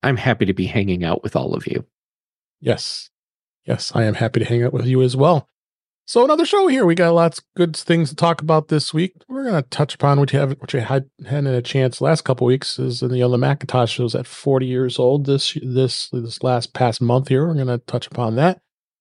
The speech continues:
Speaker 2: Got a little of cord cutting this week and cord cutting, uh, this week to talk about it. That beta and some, uh,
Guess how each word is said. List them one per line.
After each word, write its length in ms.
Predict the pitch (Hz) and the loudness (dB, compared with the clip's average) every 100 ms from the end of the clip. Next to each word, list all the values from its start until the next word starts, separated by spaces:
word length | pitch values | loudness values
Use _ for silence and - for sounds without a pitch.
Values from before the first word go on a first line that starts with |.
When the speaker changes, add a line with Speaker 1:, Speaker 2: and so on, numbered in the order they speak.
| _ | _
Speaker 2:
Got 100 | - | 2
a 60 | 160 | 6
little 220 | 160 151 | 6 6
of 200 | 143 135 | 2 0
cord 280 | - 160 156 | 2 2 2
cutting 640 | - 160 151 147 151 156 - - | 2 2 4 4 2 -2 -10 -6
this 180 | 147 - | -4 0
week 120 | 147 | 0
and 120 | 143 | 0
cord 280 | 131 151 143 | 0 0 2
cutting, 480 | - 147 147 143 165 | 2 0 2 0 0
uh, 120 | 135 | -2
this 280 | 147 143 - | -2 -4 -4
week 220 | 143 156 - | -4 -6 -6
to 100 | 143 | -4
talk 280 | 143 143 | -2 -2
about 300 | 139 139 143 | -2 -2 0
it. 140 | 151 151 | -2 -4
That 500 | 123 135 175 220 - _ _ _ _ _ 120 | 0 2 2 -2 -10 _ _ _ _ _ 0
beta 320 | 151 175 208 | 2 4 2
and 160 | 202 | -2
some, 280 | 208 269 254 | -2 -2 -2
uh, 180 | 277 285 | -2 -4